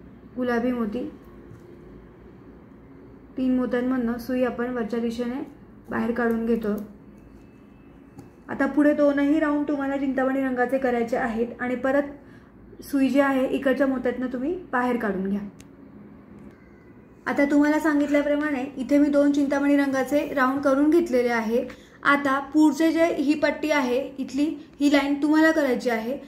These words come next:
इथे काय करायचं आहे आपल्याला, फक्त इथे पूर्ण चिंतामणी रंगाचे मोती घालून इथली जी पट्टी आहे ही आपल्याला पूर्ण करून घ्यायची आहे. म्हणजे सुरुवातीला तीन चिंतामणी रंगाचे मोती घ्यायचे आणि मग दोन, दोन, दोन घेत करत ही लाईन तुम्हाला complete करायची आहे.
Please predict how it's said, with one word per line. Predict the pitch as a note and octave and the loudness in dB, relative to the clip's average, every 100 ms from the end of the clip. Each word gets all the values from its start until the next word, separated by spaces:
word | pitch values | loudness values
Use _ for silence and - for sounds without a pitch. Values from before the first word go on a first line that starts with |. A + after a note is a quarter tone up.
| - C#4 | -16 -8
इथे | C#4+ D#4+ | 0 2
काय | D#4+ | 2
करायचं | D#4+ D#4+ D4 D4 | 4 4 2 0
आहे | B3+ | 0
आपल्याला, | B3 B3 | 0 0
फक्त | B3 C4 C#4 D4+ - - - | 0 -2 -4 -6 -8 -18 -8
इथे | C#4 D#4 | 0 2
पूर्ण | D#4 E4 E4+ E4+ F4+ | 2 0 2 4 4
चिंतामणी | F4 D4 D4+ D4 D4 | 4 4 4 2 2
रंगाचे | C#4+ C4+ C4+ D4 | 0 0 0 0
मोती | C#4 C4+ C#4+ | -2 -2 2
घालून | D#4 C4+ C#4 - | 2 2 -2 -4
इथली | C#4+ C#4+ C#4+ | -2 2 2
जी | D#4+ | 4
पट्टी | F4 - C#4+ | 2 0 0
आहे | C4 B3+ C4 | 2 0 2
ही | D4+ | 2
आपल्याला | C#4 B3+ B3+ | 2 0 -2
पूर्ण | C#4 D#4+ D4 | 0 2 2
करून | C4+ B3 A#3 | 0 0 0
घ्यायची | A#3 G#3 G3+ | 0 0 -2
आहे. | F#3 F#3 - - - | -4 -8 -14 -18 -6
म्हणजे | B3 C4+ | -2 0
सुरुवातीला | D4+ D4+ D4 D4+ | 2 2 4 2
तीन | D4+ D#4 D4 | 2 2 0
चिंतामणी | D4+ C#4+ C#4+ C#4+ | 0 2 2 4
रंगाचे | C#4+ C#4 C#4 | 4 2 0
मोती | C4+ C4 C4 | 0 -2 -2
घ्यायचे | C4 A#3+ A#3 C#4+ B3 | 0 0 0 -4 -2
आणि | C4 | 0
मग | C#4 | 0
दोन, | C#4+ D4 D4 C#4 | 2 2 2 2
दोन, | C#4+ C#4+ | 2 2
दोन | C#4 C#4 | 2 0
घेत | C#4 C#4 C#4 | 0 0 0
करत | C#4 B3+ - | 0 -2 -4
ही | C4+ | -2
लाईन | C4+ C4+ | 0 0
तुम्हाला | C4+ C4 C4 | -2 -2 -2
complete | D#4 D#4 C#4+ D#4 C#4 | 0 2 2 -2 -2
करायची | A#3 G3 G3 | -2 -2 -2
आहे. | F#3 | -6